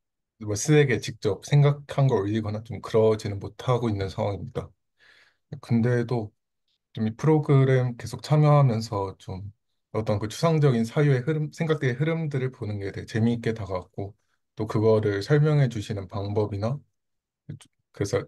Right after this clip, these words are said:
약간 진짜 세뇌되는 것 같은 그런 부분이 되게 재미있게 다가오고 있고,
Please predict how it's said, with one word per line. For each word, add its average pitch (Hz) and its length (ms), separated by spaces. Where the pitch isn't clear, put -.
약간 110 480
진짜 95 300
세뇌되는 151 580
것 - 160
같은 113 380
그런 110 240
부분이 101 500
되게 98 260
재미있게 110 380
다가오고 98 460
있고, 127 280